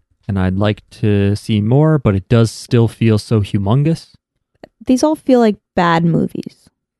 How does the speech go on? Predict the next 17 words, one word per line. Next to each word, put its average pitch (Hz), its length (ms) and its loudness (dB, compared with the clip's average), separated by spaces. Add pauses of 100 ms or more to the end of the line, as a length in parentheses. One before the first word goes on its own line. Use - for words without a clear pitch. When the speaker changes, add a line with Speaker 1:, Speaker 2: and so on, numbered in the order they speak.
(180)
Speaker 1:
Yeah, 131 220 4
'cause 85 60 -4
Speaker 2:
They're 208 100 4
Speaker 1:
they're 208 80 4
Speaker 2:
not 180 80 2
Speaker 1:
not 185 160 0
Speaker 2:
good. 202 100 2
Speaker 1:
supposed 107 280 2
to - 60 -6
be. - 80 -2
Speaker 2:
They're 208 80 2
not 214 280 -2
good 180 200 2
movies. 170 680 -4 (140)
Speaker 1:
But 156 120 0
I 170 160 2
enjoyed 165 920 0